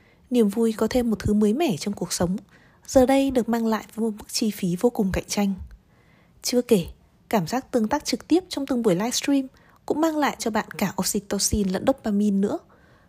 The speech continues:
Một sự kết nối giữa người với người, dù ngắn ngủi nhưng lại vô cùng thỏa mãn. Một người bạn nghiện chốt đơn livestream của mình từng chia sẻ, đôi khi cô ấy mua chỉ để tận hưởng cảm giác được gọi tên trên live như là một người thắng cuộc, vì đã giành được mã sản phẩm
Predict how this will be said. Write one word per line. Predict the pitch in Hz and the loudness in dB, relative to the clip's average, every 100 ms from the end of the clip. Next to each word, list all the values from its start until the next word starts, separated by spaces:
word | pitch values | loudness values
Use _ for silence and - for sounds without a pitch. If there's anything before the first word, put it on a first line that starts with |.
| _ | _
Một | 330 | -2
sự | - 330 | 0 0
kết | - 415 | 0 0
nối | 311 277 | 0 2
giữa | 294 311 | 2 0
người | 370 339 226 | 2 4 4
với | 185 233 | 2 0
người, | 247 196 170 - _ | 2 2 0 -10 _
dù | - 208 | -2 2
ngắn | 185 175 | 2 2
ngủi | 254 302 - - _ | 2 2 0 -8 _
nhưng | 202 185 156 | 0 0 0
lại | 160 - | -6 0
vô | 214 | 2
cùng | - 170 | 2 -4
thỏa | - - | -4 -4
mãn. | - - 277 - _ _ _ - - - _ - | -2 -2 -6 -12 _ _ _ -20 -20 -20 _ 0
Một | |
người | 190 185 170 | 2 2 2
bạn | 185 - | 0 -2
nghiện | 190 208 - | 0 2 2
chốt | - | 0
đơn | 285 226 | 2 2
livestream | 214 208 - 220 208 | 0 -2 -4 -4 -2
của | 190 | -2
mình | 151 160 | -4 -4
từng | 170 175 | -4 -4
chia | - 226 | -2 0
sẻ, | - 214 139 - _ _ _ - | 2 0 -2 -12 _ _ _ -4
đôi | 302 | -2
khi | 311 330 | 2 2
cô | 320 | 4
ấy | 294 277 | 4 4
mua | 302 320 311 - - | 4 2 2 -6 -6
chỉ | - | -2
để | 170 151 | 0 0
tận | 180 180 | -2 -2
hưởng | 214 165 | -2 -2
cảm | 151 180 139 | -2 -4 -2
giác | 202 240 - | -2 -4 -2
được | 214 | -2
gọi | - 185 | 0 0
tên | - 247 247 | 4 4 4
trên | 247 | 2
live | 233 226 220 - - | 2 2 0 -4 -2
như | 285 | 2
là | 302 | 4
một | 202 160 | 2 0
người | 160 147 | -2 -4
thắng | - 160 | -6 0
cuộc, | 262 226 - - - - _ | 4 4 2 -20 -20 -20 _
vì | - | 0
đã | 269 285 | 0 4
giành | 311 240 | 4 4
được | 185 | 2
mã | 190 220 | 0 -2
sản | - 190 | -2 -4
phẩm | 170 185 | 0 0